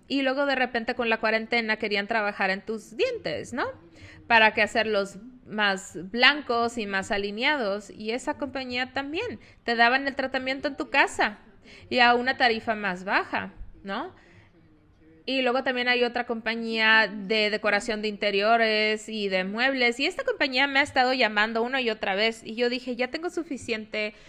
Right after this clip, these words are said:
muebles en la casa. ¿Por qué me seguía apareciendo este nombre de la compañía?".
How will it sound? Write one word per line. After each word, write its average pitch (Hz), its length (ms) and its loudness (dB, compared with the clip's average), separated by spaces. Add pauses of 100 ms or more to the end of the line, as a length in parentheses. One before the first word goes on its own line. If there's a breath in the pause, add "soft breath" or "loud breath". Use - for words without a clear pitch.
(320 loud breath)
muebles 226 840 2
en 214 320 0
la 196 140 0
casa. 302 320 0
¿Por 214 180 -8
qué 262 140 0
me 370 220 -2
seguía 233 300 2
apareciendo 226 560 2
este 220 260 -2
nombre 214 320 0
de 202 80 2
la 190 120 2
compañía?". 196 600 0